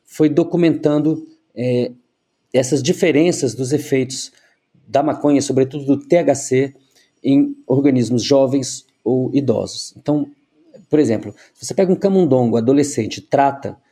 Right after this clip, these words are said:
com T H C, depois de um mês tratando todo dia, ele fica meio bobo, parecendo com o que <laughs> acontece com os adolescentes humanos. E se você olhar a expressão dos genes, é,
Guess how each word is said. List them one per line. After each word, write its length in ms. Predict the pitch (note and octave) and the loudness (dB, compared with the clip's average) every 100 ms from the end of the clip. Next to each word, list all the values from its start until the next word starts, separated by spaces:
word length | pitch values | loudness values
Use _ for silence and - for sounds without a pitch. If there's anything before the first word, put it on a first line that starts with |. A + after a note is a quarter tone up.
| _ | _
com 140 | - A2 | -10 -4
T 120 | B2 | -2
H 160 | G#2 | -2
C, 400 | G#2 - D3 A2+ - _ _ _ _ _ | -4 0 0 -2 -10 _ _ _ _ _
depois 200 | - C3 | -2 0
de 80 | A#2 | 2
um 140 | D3+ | 4
mês 380 | C#3+ D#3 B2+ - | 4 4 2 -4
tratando 440 | - A2+ - A#2+ A2+ | -6 -4 -2 -2 0
todo 240 | D3+ C3+ | -2 -2
dia, 380 | G#2 D3 C3 G2 - _ _ _ - | -2 -2 -2 -4 -14 _ _ _ 0
ele 180 | C#3+ | 0
fica 300 | C#3+ D#3 D3+ | 0 -2 2
meio 220 | D3+ E3 D3+ | 2 2 2
bobo, 440 | B2 A#2 G#2 F2+ _ _ _ _ _ _ _ _ | 0 0 -4 -10 _ _ _ _ _ _ _ _
parecendo 460 | C3 C3+ - C#3 C#3 | -2 0 0 0 0
com 120 | D3 | -2
o 20 | |
que 80 | - | 0
<laughs> 20 | |
acontece 480 | - D3+ - B2+ - | -2 -2 -2 -4 -4
com 80 | C#3 | -2
os 160 | A#2+ | 0
adolescentes 540 | C3 C3 C3+ C3+ B2 - | 0 0 0 -2 -2 -2
humanos. 440 | C3+ G2+ F#2+ - _ _ - - - - | -2 -2 -8 -16 _ _ -20 -20 -20 -6
E 240 | C3 C3+ C#3 | 0 0 0
se 140 | C#3 | -2
você 200 | D#3+ D#3+ | 0 2
olhar 140 | F3 D#3 | 2 2
a 40 | |
expressão 440 | D3+ D3+ C#3 C#3+ | 0 -2 0 -2
dos 140 | B2+ A2+ | 0 -2
genes, 640 | - D3 F3 C#3 A2+ - _ _ _ _ _ _ _ _ A#2 G2+ A#3 | 0 2 4 2 -2 -8 _ _ _ _ _ _ _ _ -18 -14 -8
é, 160 | B2 | -6